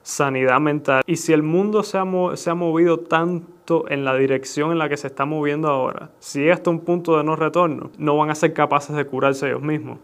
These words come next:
Entonces todo ese peso va a caer sobre la iglesia, porque si la iglesia se mantiene como el único organismo que,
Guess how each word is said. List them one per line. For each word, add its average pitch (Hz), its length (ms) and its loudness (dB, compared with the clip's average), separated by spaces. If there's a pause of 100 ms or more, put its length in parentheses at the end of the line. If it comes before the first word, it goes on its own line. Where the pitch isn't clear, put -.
(160)
Entonces 139 580 -4
todo 160 220 6
ese 160 180 0
peso 156 300 0
va 147 60 4
a 147 40 0
caer 143 160 2
sobre 139 240 -4
la 131 80 -4
iglesia, 147 380 0
porque 123 260 -6
si 131 140 -8
la 123 80 -2
iglesia 131 260 -4
se 156 100 -4
mantiene 151 440 0
como 135 220 -2
el 139 60 0
único 156 280 2
organismo 139 640 0 (500)
que, 120 460 2